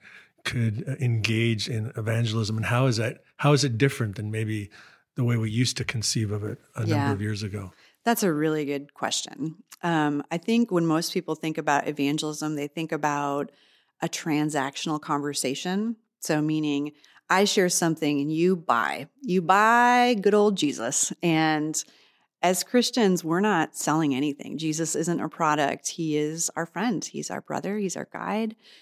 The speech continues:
Speaker 2: He's our savior. And so for the average person, it looks like just being honest enough to say, "This is what my life with Jesus looks like. I was mad at my spouse the other day, and I spent some time praying, and I found that,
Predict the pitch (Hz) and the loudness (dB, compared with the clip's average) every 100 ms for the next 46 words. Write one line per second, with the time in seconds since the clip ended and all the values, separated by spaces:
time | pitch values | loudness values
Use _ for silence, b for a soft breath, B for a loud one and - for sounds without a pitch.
0 | b b 180 175 160 175 196 190 - - | b b -6 -2 0 2 2 0 -4 -6
1 | 156 160 170 160 156 147 143 - _ _ | -8 -2 0 2 0 -2 -4 -10 _ _
2 | _ _ _ _ _ _ _ _ 190 175 | _ _ _ _ _ _ _ _ 2 4
3 | 165 160 196 208 190 - - 180 - 156 | 4 4 2 2 0 -2 0 0 2 2
4 | 147 143 156 160 160 - 165 151 143 _ | 0 -2 -4 -6 -6 -2 0 0 -4 _
5 | - 170 170 - - 170 160 139 147 185 | -4 -2 -2 -8 -4 -2 0 -2 -2 -2
6 | - 208 214 214 - - 170 160 156 151 | -2 -2 -2 -4 -6 -4 -2 0 0 -2
7 | 151 b b b b _ _ _ 196 202 | -4 b b b b _ _ _ 2 4
8 | 226 202 180 170 175 170 156 151 156 147 | 0 2 2 2 2 2 0 -2 -4 -4
9 | 143 156 - 113 - - - _ _ _ | -6 -6 -6 -8 -4 -4 -4 _ _ _
10 | 147 151 151 156 160 156 143 - - 226 | -6 -4 -2 0 0 0 -2 0 2 2
11 | 233 - 220 214 208 202 202 202 202 - | 2 0 0 0 2 2 0 -2 -6 -6
12 | 156 151 - - 160 - 180 - 156 156 | -2 -2 -2 -2 -2 -2 -10 -6 -6 -4
13 | - 180 185 214 247 B B B B B | -4 -2 0 0 0 B B B B B
14 | _ 185 185 180 - 170 190 202 190 170 | _ 0 2 0 -2 0 0 2 2 0
15 | 160 156 - - | 0 -2 -4 -6